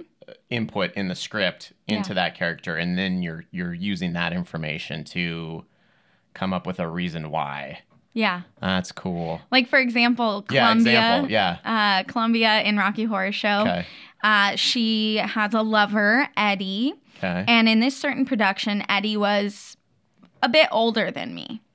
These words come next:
Speaker 2: right?
Speaker 1: Okay.
Speaker 2: And he rides a motorcycle and he's dangerous.
Speaker 1: Yeah.
Speaker 2: And Columbia, I was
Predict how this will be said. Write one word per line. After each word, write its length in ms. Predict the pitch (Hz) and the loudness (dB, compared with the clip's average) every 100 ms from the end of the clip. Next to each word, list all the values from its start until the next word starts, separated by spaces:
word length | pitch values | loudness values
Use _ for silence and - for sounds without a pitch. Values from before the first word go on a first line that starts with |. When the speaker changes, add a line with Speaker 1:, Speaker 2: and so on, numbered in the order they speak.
| _ _ - | _ _ -4
Speaker 2:
right? 300 | 202 208 277 | 2 2 2
Speaker 1:
Okay. 180 | 92 - - 226 | 0 -4 -6 2
Speaker 2:
And 100 | 233 | 6
he 60 | |
rides 220 | 233 220 | 6 6
a 40 | 233 | 6
motorcycle 800 | 208 196 196 - 165 - - - | 6 4 0 -4 -4 -6 -8 -6
and 140 | 220 | -6
he's 180 | - 202 | -6 -8
dangerous. 840 | - 123 127 73 - - - - - | -8 -8 -8 -10 -12 -12 -16 -14 -4
Speaker 1:
Yeah. 260 | 104 82 - - | -2 -2 -8 -4
Speaker 2:
And 440 | 220 233 226 220 - - | 2 4 4 2 -2 -14
Columbia, 880 | 226 277 403 349 220 196 202 254 - | -2 0 0 0 2 4 2 0 0
I 140 | 208 | 0
was 320 | 233 190 - | 0 -2 -8